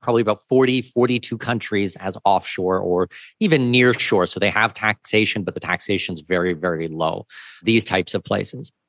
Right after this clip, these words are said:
Now, I will say, if your audience is American and they start investing offshore, you have to understand that you still have a legal obligation for reporting all of your income to the I R S. You still have to file your taxes.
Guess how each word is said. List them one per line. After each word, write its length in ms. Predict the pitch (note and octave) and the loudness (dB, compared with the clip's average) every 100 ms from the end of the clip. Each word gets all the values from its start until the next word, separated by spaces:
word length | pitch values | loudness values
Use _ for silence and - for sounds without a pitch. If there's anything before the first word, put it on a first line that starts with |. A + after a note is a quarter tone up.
| - | -2
Now, 180 | G2+ A#2 | 0 0
I 160 | A2+ | 0
will 280 | A2+ D3+ G3+ | 2 2 2
say, 340 | - C#3+ D#3+ D#3 | 2 2 2 2
if 260 | B2+ - A#2 | -2 -2 -2
your 160 | - | 0
audience 360 | A#2+ C3 C3 B2+ | 2 2 0 0
is 100 | B2 | -2
American 580 | C3 A#2 A#2 - D3 B2+ | 2 2 2 0 -2 -2
and 220 | G#2+ A#2 | -2 0
they 100 | A#2+ | -2
start 420 | - A#2 B2 B2 _ _ | 0 0 2 0 _ _
investing 580 | B2+ A#2 C3 C3 D3 B2+ | -2 0 0 0 -2 -2
offshore, 600 | A2+ A#2 - A#2+ G#2+ B2+ _ _ _ | 0 -2 0 0 2 0 _ _ _
you 100 | G#2+ | -2
have 180 | C3+ E3+ | 0 0
to 100 | D#3+ | -2
understand 480 | D#3 C#3 - C3+ A#2+ | -2 0 2 2 2
that 80 | G#2+ | 0
you 80 | A2 | -4
still 240 | - - | -2 0
have 160 | D#3+ C3 | 0 0
a 40 | |
legal 420 | A2+ A#2 C#3+ C3 | 0 0 2 2
obligation 800 | A2+ A2+ G#2 G2+ G2+ A2+ - G#2 - | 2 0 0 0 2 2 0 -4 -6
for 180 | A2 F#2 | -6 -2
reporting 560 | G2+ - B2 D3+ G#2+ | -2 2 2 4 2
all 280 | G#2+ A#2+ C3+ | 2 4 4
of 140 | A2+ | 2
your 160 | G#2 G#2+ | 0 -2
income 400 | A2+ A#2+ A#2+ A#2 | 0 -2 -2 -4
to 100 | - | -4
the 160 | G2 F2+ | -2 2
I 160 | F#2 | 2
R 220 | F2+ G2 | 2 2
S. 240 | F3 D#3 - | 2 0 -4
You 60 | |
still 200 | - C#3+ | -6 -4
have 160 | A2+ G#2+ | -2 -4
to 60 | - | -8
file 460 | - G2 A#2 A#2+ | -4 0 2 4
your 120 | A2+ A2 | 2 2
taxes. 420 | A2+ A2 - | 0 0 -2